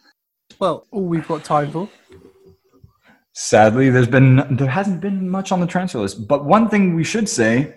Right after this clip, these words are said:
Speaker 2: little milestone, this has been episode ten.
Speaker 1: We stuck, we stuck with it for ten episodes. I'm proud of the commitment
Speaker 2: s-
Speaker 1: levels.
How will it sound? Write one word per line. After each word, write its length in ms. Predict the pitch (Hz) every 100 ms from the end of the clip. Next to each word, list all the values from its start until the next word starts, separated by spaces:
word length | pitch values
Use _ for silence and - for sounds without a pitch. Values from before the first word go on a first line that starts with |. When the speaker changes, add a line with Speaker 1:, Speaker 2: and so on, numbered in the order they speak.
| 135
Speaker 2:
little 260 | 147 185
milestone, 840 | 139 113 117 - 143 147 165 165 - _
this 100 | 175
has 100 | 156
been 180 | 139 165
episode 480 | 151 156 - 165 160
ten. 460 | - 190 196 92 - _ _ _ _ _ _ _ - _ -
Speaker 1:
We 80 | 151
stuck, 340 | - 156 - -
we 140 | 170
stuck 240 | 156 180 165
with 160 | 170
it 80 | 170
for 100 | 160
ten 240 | - 170
episodes. 640 | 160 165 156 160 151 139 _
I'm 100 | 160
proud 200 | 156 220
of 80 | 190
the 80 | 175
commitment 420 | - - - 131
Speaker 2:
s- 40 | 127
Speaker 1:
levels. 360 | 131 135 131